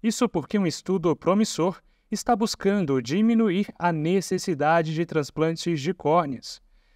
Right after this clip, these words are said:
Cientistas desenvolveram um implante feito de proteína de colágeno. De acordo com um estudo publicado na revista Nature, esse implante restaurou a visão de vinte pessoas com córneas doentes. A maioria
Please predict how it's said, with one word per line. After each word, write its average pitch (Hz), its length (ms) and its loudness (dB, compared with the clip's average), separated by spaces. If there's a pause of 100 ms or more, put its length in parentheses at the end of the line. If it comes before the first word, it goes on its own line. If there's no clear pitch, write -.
Cientistas 156 800 0
desenvolveram 175 960 0
um 160 60 0
implante 160 540 0
feito 170 460 -2
de 147 140 -2
proteína 190 680 0
de 185 140 -4
colágeno. 147 640 0 (500)
De 127 160 -4
acordo 165 440 2
com 160 140 0
um 175 40 0
estudo 165 580 0
publicado 180 720 0
na 151 120 -2
revista 135 440 -4
Nature, 165 460 -2 (280)
esse 214 280 0
implante 170 500 0
restaurou 156 560 0
a 175 80 4
visão 147 400 -2
de 175 120 -2
vinte 160 400 0
pessoas 170 580 0
com 139 200 -2
córneas 175 460 0
doentes. 170 680 -2 (300)
A 127 120 0
maioria 180 640 2